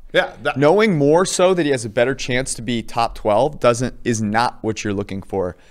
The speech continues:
Speaker 2: The thing there, though, I love Joe Burrow's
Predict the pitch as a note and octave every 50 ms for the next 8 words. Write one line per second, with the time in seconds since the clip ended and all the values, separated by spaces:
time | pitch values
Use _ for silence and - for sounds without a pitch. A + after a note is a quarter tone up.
0 | - - - - - - - - - B2 A2+ - - - - - - E3+ G3 A3
1 | G#3+ F3 D3+ C#3 B2+ A2+ G#2+ G2+ G2 F#2+ F#2+ F#2 F#2 F2+ - - - - - -
2 | - - - - - - - - - - A2 A#2+ C3+ C3 A#2+ A2+ A2+ A#2 A#2+ B2
3 | B2+ A#2+ A2+ G#2 A2 B2 A#2 A2+ G#2 - A2 G#2+ G#2+ G#2 G2+ G2 - -